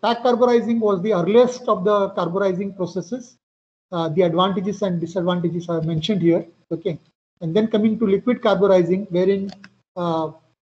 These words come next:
most of the carburizing is done presently. They use, uh, these modern furnaces, which are, uh, uh, you can say either electrically heated or, uh, they're heated by using, uh, different types of,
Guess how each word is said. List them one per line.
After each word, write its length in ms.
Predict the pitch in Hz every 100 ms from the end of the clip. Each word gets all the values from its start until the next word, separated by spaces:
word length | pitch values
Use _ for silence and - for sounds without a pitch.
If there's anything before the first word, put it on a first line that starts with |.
| 170
most 380 | 190 254 240
of 120 | 240 190
the 400 | 214 214 214 - -
carburizing 680 | 180 170 196 196 180 196 185
is 160 | 190
done 300 | 156 180 185
presently. 520 | 185 156 170 160 170 226 _ _ _ -
They 100 | 196
use, 540 | 185 220 247 214 - - - _ -
uh, 200 | 185 170
these 300 | 151 226 180
modern 380 | 170 175 208 220
furnaces, 720 | - 190 196 214 190 165 - _ _ _ -
which 160 | 180
are, 320 | 185 180 170 170
uh, 260 | 165 160 - _ _ _ _ _ _ _ _ _ _ _ 196
uh, 400 | 165 160 151 151
you 140 | - _
can 140 | 175 170
say 120 | 202
either 260 | 170 175
electrically 640 | 190 180 185 - 185 220 196
heated 380 | 202 208 220
or, 340 | 214 196 180 175
uh, 180 | 165 160 _ _ _
they're 80 | 180
heated 340 | 160 180 202 180
by 120 | 196
using, 480 | 180 165 196 190 175
uh, 180 | 165
different 360 | 151 170 202 190
types 220 | 185 180
of, 200 | 180 170